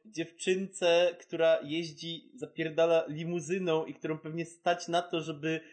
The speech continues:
do tej szkoły dolatywać helikopterem, ale ona, stojąc w korku swoją limuzyną, z-, też po raz pierwszy w życiu zobaczyła rower. I wiecie, tak, to było takie subtelnie zaakcentowane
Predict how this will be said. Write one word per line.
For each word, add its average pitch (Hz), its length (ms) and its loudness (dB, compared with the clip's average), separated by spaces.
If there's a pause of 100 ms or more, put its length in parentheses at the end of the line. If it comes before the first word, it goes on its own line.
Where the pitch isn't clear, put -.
(200)
do 165 120 -6
tej 165 380 -2 (180)
szkoły - 480 2
dolatywać 175 640 0
helikopterem, 180 1200 0
ale 147 520 0 (240)
ona, 160 280 2
stojąc 165 540 0
w - 140 -20
korku 170 440 0
swoją 156 440 0
limuzyną, 165 600 -2
z-, 135 260 -16
też 185 260 0
po - 160 0
raz 156 240 2
pierwszy 185 460 2
w 156 60 -4
życiu 175 300 -4
zobaczyła 170 580 2
rower. 139 560 2 (380)
I 139 240 -4 (160)
wiecie, 165 320 0
tak, - 220 -8 (280)
to 143 60 -14
było 165 180 -2
takie 170 280 -2 (220)
subtelnie 202 1040 0
zaakcentowane 185 1600 0